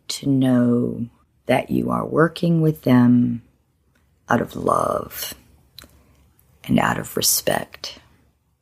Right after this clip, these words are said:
I have been in plenty of rehearsal positions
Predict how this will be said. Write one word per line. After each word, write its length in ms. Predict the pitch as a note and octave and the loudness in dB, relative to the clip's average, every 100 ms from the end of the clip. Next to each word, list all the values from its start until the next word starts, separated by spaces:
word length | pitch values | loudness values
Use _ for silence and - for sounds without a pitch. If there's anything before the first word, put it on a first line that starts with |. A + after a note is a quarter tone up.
| - | -4
I 240 | C3+ C#3 | -4 -4
have 300 | C3 B2 - | -2 -4 -2
been 240 | B2 A#2+ A#2+ | 4 6 6
in 160 | A#2+ | 6
plenty 380 | B2+ - C3+ B2+ | 2 2 4 6
of 120 | A#2+ | 4
rehearsal 640 | C3 A#2+ B2 - A#2+ A#2 A#2+ _ _ _ _ _ _ _ | 0 0 0 2 2 2 -2 _ _ _ _ _ _ _
positions 840 | - C3 B2+ - A#2+ B2+ A#2 - | -12 -4 -2 2 4 4 0 -4